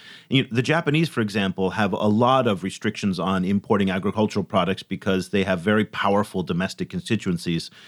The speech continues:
that want to protect that agricultural market. Same in the United States, same in Europe. As best as you can understand,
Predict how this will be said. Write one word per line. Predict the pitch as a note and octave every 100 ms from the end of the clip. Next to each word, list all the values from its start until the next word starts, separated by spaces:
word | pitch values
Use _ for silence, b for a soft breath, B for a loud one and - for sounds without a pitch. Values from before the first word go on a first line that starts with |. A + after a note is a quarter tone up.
| B B
that | F#2 -
want | G2 G2 -
to | G#2
protect | F#2+ - F2+ -
that | F2 E2+
agricultural | F2 F2 F#2 C#3 - E2
market. | C#2+ - -
Same | - A#2 A#2+
in | A2
the |
United | G2 F2+ F2
States, | - G#2 A2+ A2
same | - G#2+ G2
in | F2
Europe. | A2+ G2 B1 _ B B B B B -
As | - C#3+
best | A2 G#3 A3
as | D#3 A#2+
you | G#3+
can | G3 A#2
understand, | F#2 F#2 - F#2 F2 F2+